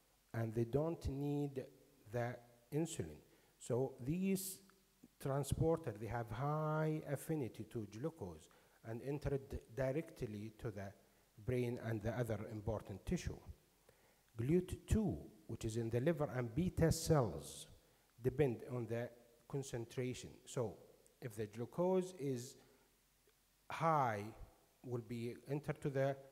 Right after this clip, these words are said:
the glu-, affinity or will be increased by, uh, glut two and then will lead to more secretion of insulin. And if the glucose is low, there is, will be no glucose,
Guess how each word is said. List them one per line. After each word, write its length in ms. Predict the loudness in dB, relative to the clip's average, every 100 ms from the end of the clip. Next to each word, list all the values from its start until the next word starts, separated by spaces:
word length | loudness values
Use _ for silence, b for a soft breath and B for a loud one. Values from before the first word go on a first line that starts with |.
| B B B
the 140 | -2 -2
glu-, 260 | 0 0 0
affinity 380 | -2 0 0 0
or 160 | 2
will 180 | 2 0 -2
be 180 | -4 -2
increased 720 | -4 0 0 2 0 -2 -12 -20 -8
by, 200 | -4 -2 -2 2
uh, 60 | 2 2 0 -4
glut 320 | 0 2 2
two 300 | 4 4 4 2
and 100 | -2
then 200 | -2 -4
will 200 | -6 -6 -10 b b b -4
lead 240 | 0 0 0
to 100 | 2
more 280 | 4 4 4
secretion 520 | 0 2 2 4 2
of 200 | 2 2
insulin. 560 | 6 6 6 0 0 -6 -8 -8 -14 b b -8
And 180 | -2 -2
if 160 | -2 -2
the 100 | -2
glucose 440 | -2 -4 0 0
is 220 | 2 0 2
low, 400 | 4 4 2 -2 -6 -8 b b b
there 140 | -6 -4
is, 140 | -4 -8 -18 -20 _ _ _ -16
will 100 | -10
be 160 | -4 -2
no 460 | 2 6 6 6 2 0
glucose, 560 | 2 2 2 4 4